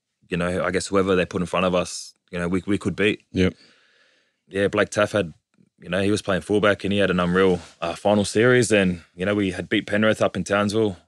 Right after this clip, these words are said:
Speaker 1: and had the week off. We re-, uh, enjoyed the week off and then, you know, went into the prelim against Manly and, yeah, we touched them up too, I'm pretty sure. And, uh, leading into the final, you know, we're full of confidence and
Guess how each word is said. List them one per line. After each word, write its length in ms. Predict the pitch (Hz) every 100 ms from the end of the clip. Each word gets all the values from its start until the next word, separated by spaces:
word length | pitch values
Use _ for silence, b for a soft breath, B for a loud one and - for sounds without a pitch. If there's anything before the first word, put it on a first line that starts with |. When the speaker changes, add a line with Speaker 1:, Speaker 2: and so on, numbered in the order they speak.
| _
Speaker 1:
and 280 | 87 85 80
had 140 | 90
the 60 | 87
week 200 | 101 95
off. 280 | 101 107 -
We 80 | 92
re-, 160 | 92
uh, 120 | 82
enjoyed 300 | 82 87 104
the 80 | 87
week 200 | 95 95
off 240 | 104 101 -
and 140 | 90
then, 300 | 90 85 82 _
you 80 | 85
know, 100 | 95
went 280 | 98 95 -
into 220 | 92 92
the 520 | 92 95 92 90 90 -
prelim 240 | 104 117
against 240 | 104 95 87
Manly 320 | 98 120 117
and, 220 | 98 87 82 _ _ _
yeah, 160 | 90
we 100 | 110
touched 240 | 107 107 -
them 120 | 104
up 140 | 101
too, 140 | - 107
I'm 60 | 95
pretty 160 | 90
sure. 300 | 87 87 107 101
And, 200 | 87 85 _ _ _ _ _ _ _
uh, 140 | 78 85
leading 200 | 95 98
into 140 | 87
the 80 | 85
final, 320 | - 101 110
you 60 | 104
know, 120 | 104
we're 100 | 98
full 180 | - 110
of 60 |
confidence 540 | - 113 - 113 113 -
and 340 | 92 85 78